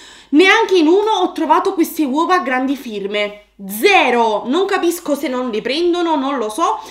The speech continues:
ma le ho dovute comprare da Amazon, è per questo che uno mi è arrivato rotto. Due integri fortunatamente. Prima di iniziare il video, ragazzi, vi voglio ricordare che ci possiamo incontrare al Comic Con di Napoli.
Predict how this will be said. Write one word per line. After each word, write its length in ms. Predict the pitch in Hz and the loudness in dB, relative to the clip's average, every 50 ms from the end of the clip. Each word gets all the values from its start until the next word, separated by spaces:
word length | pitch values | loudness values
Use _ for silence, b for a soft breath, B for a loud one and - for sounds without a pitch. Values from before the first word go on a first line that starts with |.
| B B B B | B B B B
ma 140 | - 359 453 | 0 2 2
le 80 | 440 403 | 2 2
ho 40 | |
dovute 300 | 254 320 285 349 381 415 | 2 0 -2 -2 -2 -2
comprare 420 | 440 523 508 - 349 277 254 247 269 | -2 -2 -2 -2 0 0 2 0 0
da 200 | 247 247 233 - | 0 -2 -2 0
Amazon, 500 | 226 214 202 214 220 190 185 233 226 247 | -2 -2 -2 -2 -4 -4 -4 -4 -4 -4
è 60 | 247 | -4
per 180 | - 427 427 - | -4 -4 -4 -4
questo 280 | 254 233 - - 320 | -6 -6 -6 -6 -4
che 140 | - 453 554 | -2 -2 0
uno 220 | 415 269 247 285 311 | 0 0 0 -2 -2
mi 80 | 302 | -2
è 40 | 277 | -2
arrivato 440 | 254 320 359 359 262 202 202 226 208 | -2 -2 -2 -2 -2 -2 -2 -2 -4
rotto. 640 | 185 180 175 185 - - 247 208 196 - B B B B B B B B B B B B | -4 -4 -6 -8 -8 -4 -2 -2 -2 -2 B B B B B B B B B B B B
Due 340 | 220 220 359 427 466 523 466 | 0 4 6 8 8 8 6
integri 560 | 359 285 269 262 269 269 269 214 220 262 262 | 6 4 2 2 2 0 0 0 0 -2 -4
fortunatamente. 840 | 262 262 - - - 285 262 254 - 247 247 233 208 208 226 254 240 | -4 -4 -6 -6 -6 -4 -4 -2 -2 -2 -2 -2 -4 -4 -2 -2 0
Prima 220 | - - 440 494 480 466 | 2 2 2 2 2 2
di 140 | 403 403 392 | 4 4 4
iniziare 460 | 381 - - 427 440 415 392 - - 277 | 2 2 0 0 2 2 2 0 2 2
il 200 | 349 381 349 269 | 2 2 2 2
video, 320 | 262 320 302 233 240 254 | 0 -2 -2 0 0 2
ragazzi, 840 | 254 254 254 247 233 220 208 - - - - 285 311 359 359 B B B B B B B B B | 4 4 6 6 4 4 4 2 -4 -8 -4 0 0 0 0 B B B B B B B B B
vi 140 | 311 381 | 6 8
voglio 280 | 392 427 415 285 330 320 | 8 8 6 4 4 2
ricordare 580 | 320 330 302 415 427 302 330 339 - 311 302 302 | 2 2 2 0 0 2 2 2 2 2 0 -2
che 260 | - 359 370 302 - | 0 0 0 0 -2
ci 520 | - - - - - 392 381 370 311 240 - | -2 -2 -2 4 4 6 6 6 4 0 -2
possiamo 680 | 285 269 254 - - - - 403 370 359 311 302 302 - | -6 -6 -6 -8 -8 -2 2 2 4 4 4 2 0 2
incontrare 1000 | 302 339 330 320 330 - 302 254 254 262 269 302 277 240 214 202 208 247 277 302 - | 2 4 4 4 2 -2 -4 -4 -4 -4 -2 0 2 2 4 4 4 4 2 2 2
al 320 | - 330 349 349 349 - - | 2 2 2 2 0 -4 -6
Comic 440 | - 294 254 240 240 262 269 269 | -4 0 0 0 0 0 -2 -2
Con 460 | - 311 294 311 311 311 320 330 247 247 | 0 2 2 4 2 2 0 -2 -2 0
di 140 | 311 330 | 0 0
Napoli. 640 | 320 285 214 190 190 185 226 214 202 202 202 196 | 2 2 2 0 0 0 -2 -2 -4 -4 -8 -10